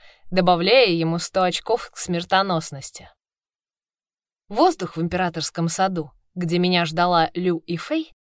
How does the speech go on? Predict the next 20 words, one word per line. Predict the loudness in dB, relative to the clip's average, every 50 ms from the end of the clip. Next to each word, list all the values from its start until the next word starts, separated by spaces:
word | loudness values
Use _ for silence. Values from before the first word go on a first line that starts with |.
| _ _ _ _ _ _
был | 0 2 2 4
наполнен | 4 4 2 4 4 4 4 6 4 4 4 6
ароматом | 6 6 6 6 4 4 4 2 -2 -2
цветущих | -2 -4 -4 -6 -8 -4 -2 -2 -2 -2 -4 -8 -10 -10 -4
магнолий. | -2 -2 -2 -2 -2 -4 -4 -4 -6 -8 -14 -18 -20 -20 -20 _ _ _ _ _ _ _ _ _ _ _ _ _ _ _ _ _ _ _ _ _ _ _ _ _ _
Лёгкий | -4 -2 -2 -2 -2 -4 -4 -2
ветерок | -2 0 0 2 2 4 2 2 0 -4
играл | -4 0 0 0 2 0
шёлковыми | -2 -2 -2 -4 -4 -4 -6 -4 -4 -4 -4 -4
занавесями, | -2 -2 0 0 0 -2 -4 -6 -6 -6 -6 -6 -8 -10 -10 -14 _ _ _ _ _ _ _
которыми | -6 -6 -4 -2 0 2 2 2 2 0
была | -2 0 0 2 2 2 2
укрыта | 2 -2 -4 -6 -6 -4 -4
беседка. | -6 -4 -4 -4 -4 -6 -6 -8 -10 -16 -18 -20 -20 _ _ _ _ _ _ _ _ _ _ _ _ _ _ _ _ _ _ _ _ _ _ _ _ _ _ _
Этот | -4 -2 -2 -2 -4 -4 0
образ | 2 4 4 4 2 0 -2 -4 -6 -6 -6 -12 _ _ _ _ _ _ _ _ _ _ _ _ _ -12 -8
неожиданно | -8 -6 -4 -2 2 2 4 4 4 2 0 -2 -4
показался | -6 -6 -4 -4 -2 0 2 0 0 0 0 0 2
очень | 2 2 2 -2 -2 -2
знакомым. | -2 0 0 0 0 0 2 2 2 4 2 0 -4 -6